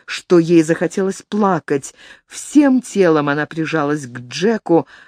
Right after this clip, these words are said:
расплющив свои упругие груди, а его грудь, чувствуя, как его худые бедра вдавливаются в ее живот.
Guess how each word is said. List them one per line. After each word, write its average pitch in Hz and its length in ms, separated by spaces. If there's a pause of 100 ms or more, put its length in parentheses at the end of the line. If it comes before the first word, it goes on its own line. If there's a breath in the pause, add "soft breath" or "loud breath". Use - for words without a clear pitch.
расплющив 160 880
свои 147 280
упругие 151 540
груди, 156 500
а 147 100
его 147 420
грудь, 156 400 (320 loud breath)
чувствуя, 165 540
как 147 220
его 160 180
худые 175 320
бедра 165 500 (220 loud breath)
вдавливаются 151 1200
в 131 140
ее 139 380
живот. 143 580